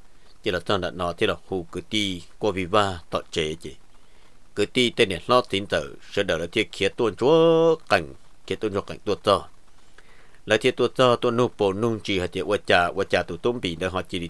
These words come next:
tua lên thở. Vợ cha là một vợ tết khó tư, ấy dân đông đầu, chú bó dây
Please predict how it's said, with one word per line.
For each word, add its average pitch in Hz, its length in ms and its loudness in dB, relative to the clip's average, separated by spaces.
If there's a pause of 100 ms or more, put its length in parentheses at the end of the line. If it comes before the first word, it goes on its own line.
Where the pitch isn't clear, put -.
tua 98 200 4
lên 85 140 -2
thở. 76 260 -4 (680)
Vợ 101 100 0
cha 90 200 0
là 87 100 0
một 90 160 -6
vợ - 180 -2
tết 110 200 4
khó 90 120 0
tư, 95 380 2 (340)
ấy 90 120 -4
dân 98 240 2
đông 104 260 0
đầu, 90 320 4 (280)
chú 135 200 2
bó 131 120 6
dây 127 220 6